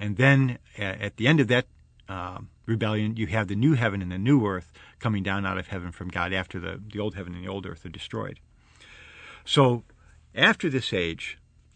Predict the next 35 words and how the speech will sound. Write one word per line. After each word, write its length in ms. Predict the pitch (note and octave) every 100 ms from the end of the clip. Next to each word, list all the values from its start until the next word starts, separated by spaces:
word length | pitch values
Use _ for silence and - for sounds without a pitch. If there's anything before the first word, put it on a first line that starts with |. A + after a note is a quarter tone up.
| _
we 180 | - A2
have 180 | A2+ A2+
the 80 | G#2
judgment 400 | G2+ B2+ D3+ C3+
seat 200 | - C3+
of 120 | A#2+
Christ. 340 | - F2+ E2+ -
Then 280 | G#2 F3+
we 100 | G3+ C3+
have 280 | C3+ A#2+
the 80 | A2
thousand-year 800 | - A#2 A#2+ A#2+ A2 G2 F#2+ G2 - _ -
reign 320 | G#2+ C3+ C3+
of 120 | A2+
Christ 360 | - A#2 A#2+ -
on 260 | A2 B2 D3
the 140 | A2+
earth 360 | F2+ F2 - - _ _ - _ _ _ _
with 180 | A#2+ C#3+
his 160 | C3+ A#2+
overcoming 540 | B2 B2+ - C3 C3+
believers. 480 | G#2+ F#2+ E2+ G2 -
And 260 | A2 G#2 F#2+
then 240 | D3 A3
we 140 | F#3 G#2
have 380 | F#2+ E2 E2 - -
eternity. 540 | G#2+ - A#2 G2+ G2 - - - - -
So 440 | - B2+ A2+ G#2 - _ _ _ _ - _ - _ _ -
that's, 380 | G2+ E3 F3 -
that's 360 | B2+ E3+ F3
a 60 | A#2+
key 400 | - - F3 F3+
concept 520 | - D3 D3 - -
to 60 | -
grasp 380 | G#2+ G2 F2+